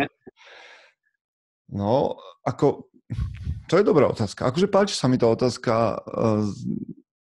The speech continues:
Speaker 2: pretože ma núti premýšľať. Na jednej strane si myslím, že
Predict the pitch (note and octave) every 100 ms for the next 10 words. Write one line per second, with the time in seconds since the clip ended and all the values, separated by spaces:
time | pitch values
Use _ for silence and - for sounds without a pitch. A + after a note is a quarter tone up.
0 | _ - A2+ G#2+ A2+ F#2+ A2 G#2+ - A2+
1 | A#2+ C3 A2+ G#2 G2+ F#2 - - - -
2 | G#2+ A#2 C#3+ C#3 A#2 - A2+ A2+ A2+ G#2+
3 | A2 A2 G#2+ A2 G#2+ G2+ G2+ G2